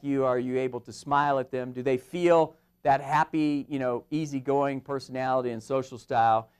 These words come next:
Do you understand how to encourage the client, make them feel that you have this, that, you know, you know what the solutions are, you're gonna be able to solve their problem today? Are all of those three things in place?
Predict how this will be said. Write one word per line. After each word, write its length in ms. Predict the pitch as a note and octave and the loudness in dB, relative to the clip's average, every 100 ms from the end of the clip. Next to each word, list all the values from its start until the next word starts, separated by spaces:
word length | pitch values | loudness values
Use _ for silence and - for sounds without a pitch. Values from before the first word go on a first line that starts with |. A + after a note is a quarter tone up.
| _ _ | _ _
Do 80 | D#3 | -4
you 200 | E3 E3 | 6 8
understand 560 | E3+ D3+ - E3 D#3+ D#3 | 8 4 0 2 2 2
how 140 | D#3 | 2
to 100 | D3+ | 2
encourage 500 | C#3 A#2+ D#3 C#3 B2+ | 0 -2 -2 0 -2
the 80 | A2+ | -8
client, 420 | - A2+ G2 F#2 C#3+ | -8 -4 -4 -6 -6
make 220 | C3 B2+ | -6 -4
them 120 | B2+ | -10
feel 400 | A#2+ - C#3+ C3 | -10 -2 2 2
that 220 | A#2+ A2 C3+ | 2 -2 -4
you 180 | C#3+ | -4
have 380 | B2+ C#3 C3+ B2 _ _ | -2 2 2 2 _ _
this, 320 | C3 A#2+ - _ C3 | -6 -6 -10 _ -8
that, 180 | B2+ - | -8 -6
you 160 | B2+ C3 | -8 -6
know, 140 | B2+ | -8
you 220 | A2+ C#3 | -8 -8
know 180 | C#3+ C#3 | -2 2
what 180 | C3 B2+ | 2 0
the 60 | |
solutions 500 | A2+ - C3 B2 A#2 A#2+ | -10 -8 -6 -6 -6 -2
are, 120 | A#2+ | 0
you're 120 | A#2+ | -2
gonna 120 | B2 | -6
be 80 | B2 | -4
able 160 | A#2 A2 | -6 -6
to 60 | |
solve 340 | - B2+ A#2+ A2+ | -2 2 2 2
their 100 | G#2+ | -4
problem 400 | C#3+ B2+ A2 G2+ | 4 4 4 -6
today? 320 | A2 G2+ A2 _ _ _ _ _ | -8 -8 -8 _ _ _ _ _
Are 220 | D#3+ F3+ F3+ | 10 12 12
all 300 | F#3 G3+ G3 | 12 12 12
of 80 | |
those 320 | F3 F3+ E3+ - | 10 8 8 0
three 160 | E3 | -2
things 240 | D#3+ D#3 C#3+ | 0 -2 -4
in 100 | B2 | -4
place? 400 | D3+ G#2 G2 | 0 0 -2